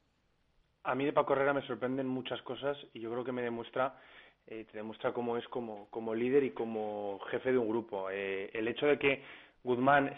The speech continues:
siga en la dinámica del Valladolid me demuestra, eh, lo buen líder que es Paco Herrera y me destaca sobre todo una cosa que dijo Paco Herrera en su rueda de prensa, que es que el cuerpo técnico del Real Valladolid seguía trabajando con Víctor Pérez, con Samuel Llorca y con Guzmán Casaseca los días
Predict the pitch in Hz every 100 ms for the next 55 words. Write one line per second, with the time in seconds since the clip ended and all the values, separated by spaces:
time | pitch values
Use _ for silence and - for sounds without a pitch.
0 | - 131 127 127 127 127 127 123 120 117
1 | 120 139 139 - 120 113 113 120 - 123
2 | 117 113 110 110 113 123 123 127 117 117
3 | 120 - - - 117 110 113 117 120 131
4 | - - - - - 139 131 127 - 120
5 | 139 135 143 135 123 135 143 143 143 131
6 | 143 151 156 151 139 131 127 127 123 120
7 | 117 117 113 113 110 117 113 110 107 117
8 | 135 135 - - - - - _ - 135
9 | 131 147 127 147 175 170 165 160 151 151
10 | 147 147 147 151 151 - 143 131 143 143
11 | 139 143 139 139 135 131 131 131 131 -
12 | 131 147 139 143 - 127 - 123 135 127
13 | 139 143 143 135 127 113 117 113 113 113
14 | 117 123 123 127 123 123 143 131 123 113
15 | 131